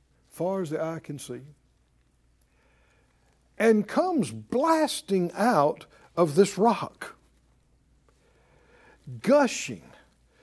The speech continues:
streams of water. Well, there was nothing but a rock. Now,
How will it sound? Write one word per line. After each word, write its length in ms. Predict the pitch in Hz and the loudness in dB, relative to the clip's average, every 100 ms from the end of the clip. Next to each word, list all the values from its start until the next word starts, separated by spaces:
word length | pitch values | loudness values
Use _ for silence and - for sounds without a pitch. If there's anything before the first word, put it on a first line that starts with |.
| _ | _
streams 1400 | - - - - 220 294 320 277 190 135 92 90 - - - _ _ _ _ | -10 -8 -8 -4 0 2 2 4 2 0 -6 -14 -18 -16 -16 _ _ _ _
of 200 | 156 143 | -2 0
water. 400 | 143 165 104 - - _ _ _ _ _ _ _ _ _ _ _ - _ _ - | 2 0 -2 -14 -20 _ _ _ _ _ _ _ _ _ _ _ -20 _ _ 4
Well, 160 | 170 | 8
there 160 | 226 254 | 8 6
was 180 | 202 - | 4 2
nothing 300 | 339 - 226 | 0 0 -2
but 140 | 185 | 0
a 40 | 175 | -2
rock. 420 | 269 240 - - _ 143 120 _ _ _ _ _ _ _ _ _ _ _ _ _ _ - _ | -2 -6 -10 -20 _ -20 -20 _ _ _ _ _ _ _ _ _ _ _ _ _ _ -20 _
Now, 340 | - 214 220 | 4 4 4